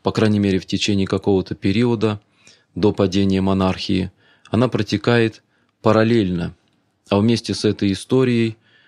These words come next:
параллельно движутся и развиваются те предания, которые, в общем-то, восходят к одному богодухновенному источнику. И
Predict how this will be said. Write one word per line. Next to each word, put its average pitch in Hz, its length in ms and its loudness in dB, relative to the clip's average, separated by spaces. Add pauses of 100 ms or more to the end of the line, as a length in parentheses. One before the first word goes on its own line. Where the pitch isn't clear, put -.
(160)
параллельно 110 800 2
движутся 101 840 -2
и 104 340 0 (200)
развиваются 95 880 -2 (480)
те 120 380 0 (280)
предания, 101 680 0 (380)
которые, 117 460 2
в 92 80 0
общем-то, 101 420 -2
восходят 98 500 -2
к - 80 -2
одному 95 520 0 (460)
богодухновенному 98 920 2
источнику. 90 800 -4 (2500)
И 127 340 2